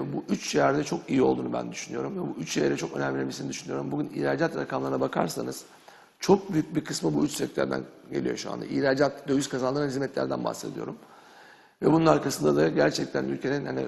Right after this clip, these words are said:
belki çok konumuz alakalı ama gerçekten tarıma, hayvancılığa da bir taraftan dönmemiz lazım.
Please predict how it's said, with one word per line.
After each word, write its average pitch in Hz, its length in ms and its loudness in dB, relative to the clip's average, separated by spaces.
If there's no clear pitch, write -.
belki 131 220 0
çok 131 160 -4
konumuz 139 260 -4
alakalı 135 280 -2
ama 127 120 -2
gerçekten 151 640 2
tarıma, 139 300 4
hayvancılığa 139 440 4
da 143 60 0
bir 127 60 -4
taraftan 139 320 0
dönmemiz 123 380 0
lazım. - 300 -4